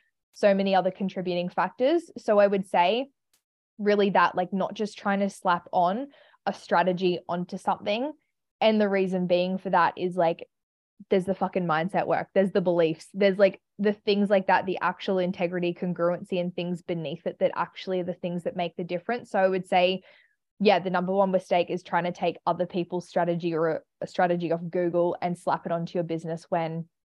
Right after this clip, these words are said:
your mindset's actually cooked and you don't even have awareness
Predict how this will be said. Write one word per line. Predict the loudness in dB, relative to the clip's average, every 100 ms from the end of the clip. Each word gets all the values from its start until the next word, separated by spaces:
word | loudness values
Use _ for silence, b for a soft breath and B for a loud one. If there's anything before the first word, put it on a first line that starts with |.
| _ _
your | 0
mindset's | 2 0 0 -2 -2
actually | -6 -8 -8
cooked | -6 -10 -8
and | -6
you | -2
don't | -2
even | -2 -6
have | -4 -4
awareness | -4 -4 -8 -12 -20